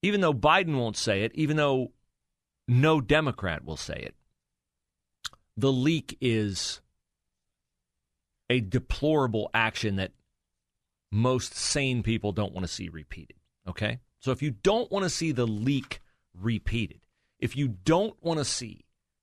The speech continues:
the court subjected to this kind of violation of norms in the future, if you're one of the justices who,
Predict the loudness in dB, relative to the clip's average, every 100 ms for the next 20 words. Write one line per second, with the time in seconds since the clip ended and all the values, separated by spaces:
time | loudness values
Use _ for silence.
0 | _ _ -2 -2 -2 -2 0 0 -4 -14
1 | -4 0 0 0 -2 0 0 -2 -12 -14
2 | _ _ _ _ -4 0 0 2 0 0
3 | -4 -2 0 0 -2 -4 -4 -2 -2 -4
4 | -8 _ _ _ _ -14 -8 2 4 4
5 | 2 0 -2 -4 -4 -6 -2 0 0 0
6 | -2 -4 -8 -12 -10 -8 -8 -6 -8 -8
7 | -12 -20 _ _ _ _ _ _ _ _
8 | _ _ -20 -20 _ _ _ _ _ -2
9 | 0 0 0 -2 -4 -4 -2 -2 -4 -12
10 | -16 -16 -20 -20 _ _ _ _ _ _
11 | 2 2 2 -2